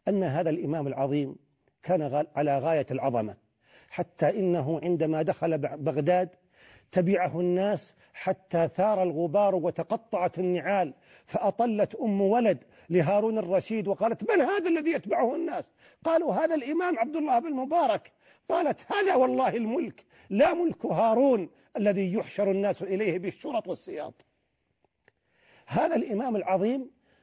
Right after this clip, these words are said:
مع، مع هذه العظمة كان على غاية التواضع.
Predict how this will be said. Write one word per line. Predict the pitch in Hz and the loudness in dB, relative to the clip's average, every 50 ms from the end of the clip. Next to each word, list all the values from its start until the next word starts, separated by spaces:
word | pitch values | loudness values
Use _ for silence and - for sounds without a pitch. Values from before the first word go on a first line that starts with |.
| _ - | _ -12
مع، | 160 - - 135 - | -12 -10 -10 -8 -4
مع | 170 185 170 160 - | -4 -2 -2 -4 -4
هذه | 139 131 208 254 233 196 160 180 | -4 -2 0 0 0 0 0 0
العظمة | 185 - 185 196 185 202 196 190 151 - _ _ _ _ _ _ | -2 -2 -2 0 0 0 -2 -2 -6 -8 _ _ _ _ _ _
كان | - - 208 170 143 | -8 -4 -4 -4 -2
على | 139 165 165 160 | -2 0 0 0
غاية | 135 165 170 - - | 0 0 -2 -4 -6
التواضع. | - _ - 147 143 151 156 143 135 131 | -12 _ -6 -2 0 0 0 0 0 -4